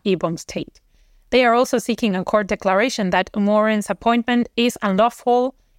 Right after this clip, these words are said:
illegal, and unconstitutional. Meanwhile, on Friday the third, the United States told its citizens in Nigeria to avoid major hotels in the country. Reportedly, the U S got intel that terrorists may begin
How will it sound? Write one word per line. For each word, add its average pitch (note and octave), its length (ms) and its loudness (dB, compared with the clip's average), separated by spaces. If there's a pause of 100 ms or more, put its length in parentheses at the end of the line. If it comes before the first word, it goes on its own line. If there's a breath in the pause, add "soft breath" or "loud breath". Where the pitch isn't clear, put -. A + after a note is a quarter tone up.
(120)
illegal, G3+ 500 2
and G3 300 0
unconstitutional. F#3+ 1080 -2 (680)
Meanwhile, C#4+ 420 4
on G#3+ 140 0
Friday F#3 340 -2
the F3 100 -8
third, B3+ 440 0
the A3 80 0
United G3 420 -2
States - 640 -4
told F#3 400 0
its - 220 -4
citizens F#3+ 520 -2
in F3+ 140 -2
Nigeria A#3+ 640 0
to - 160 -2
avoid A3 440 0
major G3 460 0
hotels F3 580 -2
in D#3+ 120 -2
the - 100 -4
country. E3 520 -4 (680)
Reportedly, C4+ 800 0
the G3 160 0
U G3+ 240 2
S A#3+ 240 0
got F#3+ 260 0
intel B3 460 2
that F3+ 240 -2
terrorists B3+ 520 0
may A#3+ 220 0
begin G#3 580 0